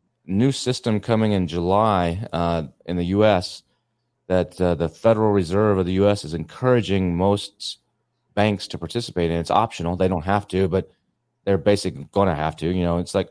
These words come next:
"Oh, it's totally optional, but we'll twist your arm a little bit to make sure that you, you, uh, you get into it." But,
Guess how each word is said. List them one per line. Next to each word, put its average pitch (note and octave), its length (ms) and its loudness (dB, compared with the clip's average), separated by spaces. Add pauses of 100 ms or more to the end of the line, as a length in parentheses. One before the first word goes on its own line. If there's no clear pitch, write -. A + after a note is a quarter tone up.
"Oh, F3+ 60 -6
it's E3+ 160 -4
totally D3+ 240 2
optional, G#2+ 380 2
but E2 200 -4
we'll C3+ 180 -4
twist - 300 -6
your F#2+ 120 0
arm G2+ 160 2
a F#2 40 2
little F#2+ 180 2
bit F2+ 180 -2
to E2+ 240 0
make F#2 160 -4
sure F#2+ 220 -4
that F2 180 -4
you, F2 180 -4
you, F2 200 -6 (360)
uh, D2+ 60 -4
you E2+ 180 -4
get F#2+ 160 -2
into A2 300 -2
it." D2+ 80 -2
But, E2+ 160 -4